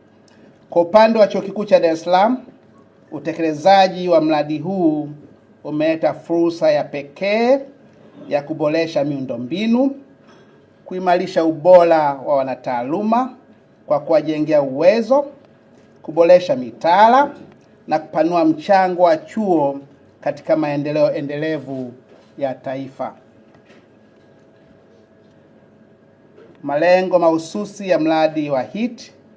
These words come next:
katika Chuo Kikuu cha Dar es Salaam. Kwa Chuo Kikuu cha Dar es Salaam, utekelezaji wa hit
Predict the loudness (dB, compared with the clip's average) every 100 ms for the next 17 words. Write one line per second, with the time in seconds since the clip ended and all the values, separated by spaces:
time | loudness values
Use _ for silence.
0 | _ -8 -8 -8 -8 -8 -16 -12 -12 -10
1 | -10 -10 -16 -14 -12 -12 -16 _ _ _
2 | _ _ _ _ _ _ _ _ _ _
3 | -2 0 0 -4 -2 2 4 4 4 4
4 | 4 4 -2 -4 -10 -12 -4 -2 2 2
5 | 4 2 2 -2 -10 -10 -20